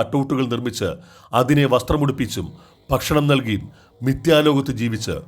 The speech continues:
ഒടുവിൽ ആത്മഹത്യ ചെയ്തു. വർഷങ്ങൾ കഴിഞ്ഞ് ശോഭയുടെ അച്ഛനും സ്വയം ഹത്യയിൽ ജീവിതം അവസാനിപ്പിച്ചു. ബാലുമഹേന്ദ്രയും വിടവാങ്ങി.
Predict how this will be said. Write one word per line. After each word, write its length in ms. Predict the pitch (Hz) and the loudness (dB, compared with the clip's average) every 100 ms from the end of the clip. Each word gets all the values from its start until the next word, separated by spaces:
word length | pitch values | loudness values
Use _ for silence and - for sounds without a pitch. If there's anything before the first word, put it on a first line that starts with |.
| - _ - | -20 _ 0
ഒടുവിൽ 420 | 127 135 120 107 110 | 4 4 2 -2 0
ആത്മഹത്യ 420 | 120 127 139 104 | 0 2 0 -2
ചെയ്തു. 440 | 87 87 95 101 - _ _ _ _ _ | -6 -6 -4 -6 -8 _ _ _ _ _
വർഷങ്ങൾ 440 | 120 147 - 196 185 | 2 2 4 2 2
കഴിഞ്ഞ് 340 | 175 156 147 | 2 4 2
ശോഭയുടെ 460 | 147 143 135 156 147 | 0 2 2 4 2
അച്ഛനും 460 | - 165 101 76 - - - | 0 -2 -4 -6 -16 -20 -6
സ്വയം 340 | - 139 156 | 2 2 4
ഹത്യയിൽ 360 | 147 147 127 113 | 0 0 0 -2
ജീവിതം 480 | 101 131 127 120 | -2 -2 0 0
അവസാനിപ്പിച്ചു. 720 | 104 101 117 95 82 - 85 - - | 0 0 0 -2 -8 -10 -10 -12 -4
ബാലുമഹേന്ദ്രയും 1000 | 113 127 143 139 127 127 117 113 90 87 110 | 2 4 4 2 0 -2 -2 -2 -4 -8 -4
വിടവാങ്ങി. 680 | 113 113 90 87 98 - | 0 0 -2 -4 -8 -10